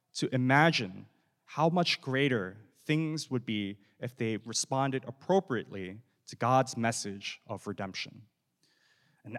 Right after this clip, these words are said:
out of this creative imagination, I hope we're all called to pray for others,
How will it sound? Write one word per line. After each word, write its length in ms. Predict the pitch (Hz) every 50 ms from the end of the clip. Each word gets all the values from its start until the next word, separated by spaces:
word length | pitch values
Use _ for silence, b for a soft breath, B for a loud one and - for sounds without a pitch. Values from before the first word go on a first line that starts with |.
| - -
out 240 | 143 170 190 190
of 100 | 185 165
this 160 | - 165 - -
creative 440 | - - 175 160 156 160 151 131
imagination, 840 | 127 120 123 123 135 131 - 127 120 117 117 - - 127 117 120 120 -
I 80 | 117
hope 260 | 110 - 160 151 151
we're 160 | 143 135 135 127
all 200 | 139 139 135 131
called 560 | - - 151 147 147 143 135 127 120 117 - B B B B B
to 80 | - 127
pray 280 | - - 165 175 190
for 180 | 190 - - -
others, 560 | - 185 196 151 92 - - - - - -